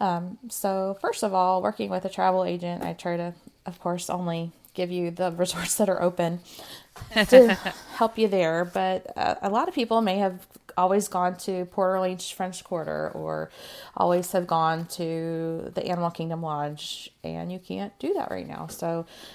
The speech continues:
Speaker 1: um, starting there to kind of quell expectations on what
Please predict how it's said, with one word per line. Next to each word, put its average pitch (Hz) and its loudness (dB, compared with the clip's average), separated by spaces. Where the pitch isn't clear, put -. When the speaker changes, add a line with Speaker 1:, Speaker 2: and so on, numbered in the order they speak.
Speaker 1:
um, 165 -2
starting 208 2
there 180 -2
to 170 -4
kind 170 -4
of 160 -6
quell 170 0
expectations 165 -6
on 165 -4
what 165 -6